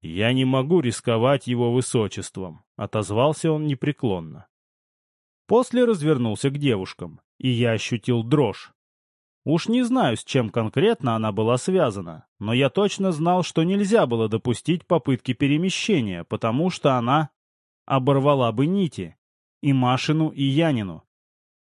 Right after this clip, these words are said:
«Не касайтесь его, это ловушка!» рявкнул я. «Бегите!» Аномальщик бросил на меня раздраженный взгляд, но и только.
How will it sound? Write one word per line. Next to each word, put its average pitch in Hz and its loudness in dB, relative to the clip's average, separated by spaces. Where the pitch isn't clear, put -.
«Не 143 4
касайтесь 220 4
его, 185 4
это 240 4
ловушка!» 285 4
рявкнул 135 2
я. 127 0
«Бегите!» 247 2
Аномальщик 170 2
бросил 143 2
на 135 2
меня 135 2
раздраженный 127 0
взгляд, 185 0
но 101 -6
и 120 0
только. 120 -2